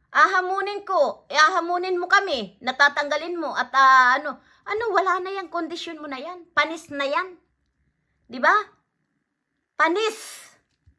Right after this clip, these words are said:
Di ba? Wally. Ayan mga kapatid,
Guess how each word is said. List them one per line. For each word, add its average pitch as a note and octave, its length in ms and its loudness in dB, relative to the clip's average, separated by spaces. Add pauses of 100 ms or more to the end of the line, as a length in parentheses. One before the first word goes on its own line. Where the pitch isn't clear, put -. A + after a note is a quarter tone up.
Di B3+ 160 -8
ba? D#4+ 160 4
Wally. F4+ 640 4 (1080)
Ayan G#4 240 4
mga G#4+ 140 6 (100)
kapatid, G4+ 320 -2